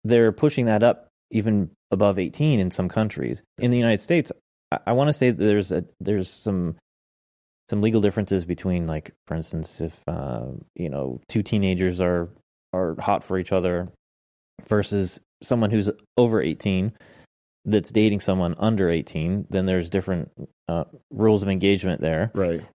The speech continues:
Speaker 1: But we're talking, in this particular case, we're talking about children that haven't hit puberty yet.
Speaker 2: Right.
Speaker 1: I mean, this is a very vulnerable population. It, it, I mean, high school, yes, they still, <laughs> there's a lot of development that still needs to take place, but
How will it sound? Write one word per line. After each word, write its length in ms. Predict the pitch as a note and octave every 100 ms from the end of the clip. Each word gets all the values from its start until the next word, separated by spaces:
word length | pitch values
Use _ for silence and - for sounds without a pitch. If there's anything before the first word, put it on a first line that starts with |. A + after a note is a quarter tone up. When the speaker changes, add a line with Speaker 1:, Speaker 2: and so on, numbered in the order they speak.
| -
Speaker 1:
But 380 | G2+ A2+ G2 -
we're 160 | A#2 E3+
talking, 500 | - F#3 C#3 A2+ -
in 200 | - A2+
this 140 | A2+ F3
particular 480 | - F#3 A#2 G#2 F2
case, 360 | - F#3+ - - _ _
we're 180 | A2+ D3+
talking 200 | - A3
about 280 | D#3+ - -
children 420 | E3+ E3 C#3 C3
that 200 | A#2 -
haven't 260 | C3+ B2+
hit 260 | A2 B2 -
puberty 380 | - F#3+ F#3 F2
yet. 340 | D#2+ A#1+ - _ _ G2+
Speaker 2:
Right. 240 | C3 C#3 - -
Speaker 1:
I 40 | C#3
mean, 240 | D3 D3+
this 200 | F3 A3+
is 120 | A#3
a 80 | C#3+
very 500 | G#2 G2 A2+ F3 G3+
vulnerable 440 | G#2 F#2 F#2+ F2+ E2+
population. 760 | F#2 F2+ F2 E2 D#2+ E2+ F2
It, 80 | F2+
it, 360 | G#2+ A#2+ D3+ -
I 60 | C#3
mean, 180 | B2+ B2 - -
high 120 | F3+
school, 280 | G#3 - C3+
yes, 340 | A2+ F2+ D#2
they 200 | - B2
still, 420 | A#2+ - A#2+ G2 F2+ A2+ B2+
<laughs> 200 | - -
there's 140 | A#2+
a 40 |
lot 120 | A#2+ A2
of 40 |
development 420 | G#2 G#2 G2 F2 -
that 60 |
still 140 | - F#2+
needs 120 | F2+
to 40 |
take 140 | - F#2+
place, 340 | - A2+ G2+ - - - - - - -
but 380 | C3 A2 -